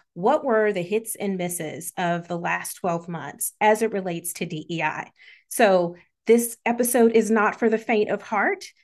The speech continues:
This is really an opportunity to give you some food for thought. So let's get started. What was, um, your organizational highlight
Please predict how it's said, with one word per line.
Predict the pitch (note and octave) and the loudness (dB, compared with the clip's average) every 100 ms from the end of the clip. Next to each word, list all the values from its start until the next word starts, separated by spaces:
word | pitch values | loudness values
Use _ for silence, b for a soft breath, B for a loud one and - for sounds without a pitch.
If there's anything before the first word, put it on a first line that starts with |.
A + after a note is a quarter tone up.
| b b | b b
This | G3 G#3+ A3+ - | 2 2 2 -2
is | G#3 G3+ G3+ G3 G3+ F3+ | 0 0 -2 -6 -10 -6
really | G#3+ B3 A#3+ | -2 0 0
an | G#3 | -2
opportunity | G3+ G#3 G3+ - G#3 G#3 | -4 -4 -6 -4 -4 -4
to | G3 | -6
give | G3 D4+ | -4 -2
you | A#4 | -2
some | A4 G4 - A3 | -2 -4 -2 -2
food | A3 G#3+ | -2 -2
for | - F3+ | -8 -8
thought. | F#3 C3+ F2 - | -6 -6 -8 -6
So | - A3 E3 F3+ | 0 2 0 -2
let's | C4+ - | -4 -4
get | F4 F4 | -8 -6
started. | - D#3+ E3 C4 - _ _ _ _ _ _ _ _ | -2 0 0 -4 -6 _ _ _ _ _ _ _ _
What | - A3+ D#4+ F#4 | -6 0 0 0
was, | A3 G3 E3 A3 - - B B B | 0 2 2 0 -2 -4 B B B
um, | G3 F#3 F3+ | -4 -4 -4
your | F#3+ G3 A3+ A#3 | -4 2 4 4
organizational | G#3 G#3 G3+ G3 F#3+ - F#3 | 2 0 -2 -2 -6 -6 -8
highlight | F3 F#3+ F3+ E3+ D3+ F3 | -4 0 0 0 -6 -6